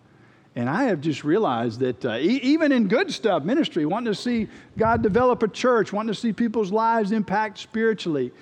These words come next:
uh, wanting to invest in our, our kids, our boys, and all of those good things, that my attention has been largely, or if not almost exclusively, focused on this life. I haven't been living as an alien, stranger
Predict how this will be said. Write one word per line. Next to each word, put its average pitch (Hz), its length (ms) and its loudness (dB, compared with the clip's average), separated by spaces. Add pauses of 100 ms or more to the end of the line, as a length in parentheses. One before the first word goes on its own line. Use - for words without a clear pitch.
(240)
uh, 156 140 0
wanting 196 280 0
to 220 100 0
invest 214 420 0
in 214 100 0
our, 202 320 0
our 175 140 0
kids, 226 420 0
our 180 100 2
boys, 202 520 2
and 143 100 0
all 185 200 0
of 196 60 0
those 190 220 2
good 180 300 0
things, 208 420 -2 (300)
that 156 140 0
my 156 160 2
attention 165 640 0
has 131 160 -2
been 143 400 0 (280)
largely, 226 720 2
or 196 100 0
if - 140 -8
not 208 280 -2
almost 214 400 0
exclusively, 156 760 -4
focused 120 600 -8 (260)
on 113 160 -6
this 127 220 -2
life. 98 240 -6 (140)
I 117 100 -6
haven't 151 220 0
been 151 160 -2
living 107 320 -4 (400)
as 113 140 -4
an 113 100 -2
alien, 110 400 -2
stranger 104 480 -6